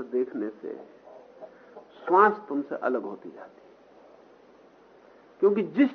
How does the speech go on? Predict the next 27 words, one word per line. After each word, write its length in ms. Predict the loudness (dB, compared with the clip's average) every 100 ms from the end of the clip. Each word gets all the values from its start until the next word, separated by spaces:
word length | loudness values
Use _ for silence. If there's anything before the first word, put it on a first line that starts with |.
| 2
चीज 180 | 0 2
को 120 | 0
भी 100 | 2
तुम 220 | 0 2
दृश्य 340 | 4 2 0
बना 240 | -4 -2 0
लेते 320 | 0 -2 0
हो, 100 | -2
तुम 300 | -2 -2 -2
बहुत 400 | 0 0 2 2 -2 -4
गहरे 280 | -2 0 0
में 140 | 0
उससे 240 | -2 -6
भिन्न 320 | -8 -6 -4 -4
हो 160 | -8
जाते 320 | -12 -16 -20
हो। 60 | -20 -20 -20 -20 -20 -20 -20 -20 -20 -20 -20 -20 -20 _ _ -20 -20 -20 -20 -20 -20 -6
असल 260 | 0 4 6
में 240 | 6 4
दृश्य 320 | 4 2 2
से 160 | -6 -4 -2
दृष्टा 380 | -2 -2 0 0
एक 300 | 2 -2 0
हो 280 | 0 2
ही 140 | 4 4
नहीं 180 | 2 -2
सकता, 340 | -6 -18 -20